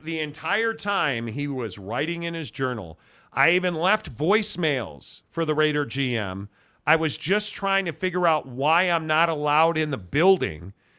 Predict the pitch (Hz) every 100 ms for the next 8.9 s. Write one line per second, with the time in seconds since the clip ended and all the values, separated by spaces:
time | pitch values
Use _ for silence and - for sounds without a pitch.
0 | _ - - - 208 214 110 78 - _
1 | _ 156 151 147 160 190 208 214 208 170
2 | 170 156 143 180 180 175 - 196 175 165
3 | - 165 143 - 202 214 202 175 135 117
4 | 107 113 - _ _ _ _ _ 151 147
5 | 147 139 135 - _ _ _ 127 127 170
6 | 190 - 175 160 156 147 147 131 151 170
7 | 170 147 - - 196 170 165 147 - 165
8 | 147 175 151 - 170 151 123 82 76